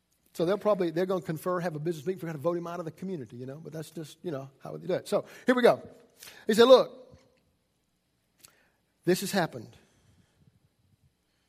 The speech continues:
See, I, what I've learned is people can, by curiosity and by emotion, will sometimes get around Jesus, but never really get to know him. I had a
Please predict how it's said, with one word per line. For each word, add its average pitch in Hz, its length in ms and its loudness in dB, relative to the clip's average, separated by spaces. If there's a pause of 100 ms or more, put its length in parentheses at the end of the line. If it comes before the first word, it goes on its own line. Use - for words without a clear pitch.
(2250)
See, 190 220 -4 (120)
I, - 100 -10
what 240 200 -4
I've 190 120 0
learned 196 220 0
is 147 120 -6
people 165 500 -8 (320)
can, 170 200 -6 (300)
by 147 140 -8
curiosity 175 760 -6
and 147 100 -6
by 139 240 -6
emotion, 151 540 -6
will 135 80 -8
sometimes 170 480 -10
get 147 140 -6
around 156 320 -8
Jesus, 120 400 -10
but - 160 -18
never 143 260 -8
really 139 160 -10
get 127 140 -14
to 127 60 -16
know 139 180 -14
him. 107 80 -20 (500)
I 165 60 -4
had 170 120 0
a 127 140 -6